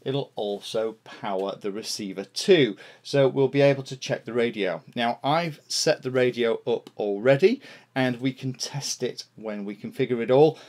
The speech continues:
We haven't got the battery connected and we haven't got props attached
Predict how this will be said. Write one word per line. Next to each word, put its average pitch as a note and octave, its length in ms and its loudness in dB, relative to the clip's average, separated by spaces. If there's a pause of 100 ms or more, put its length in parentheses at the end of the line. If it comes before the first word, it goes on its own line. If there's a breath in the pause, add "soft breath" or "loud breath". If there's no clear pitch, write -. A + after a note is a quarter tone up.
(180 loud breath)
We C3 140 -6
haven't F#3 400 -8
got F3 260 -6
the C#3 120 -10 (120)
battery C#3+ 520 -4
connected E3+ 640 -4
and B2+ 160 -4
we C#3 80 -4
haven't C3+ 420 -10
got C3 220 -6
props - 400 -10
attached - 480 -8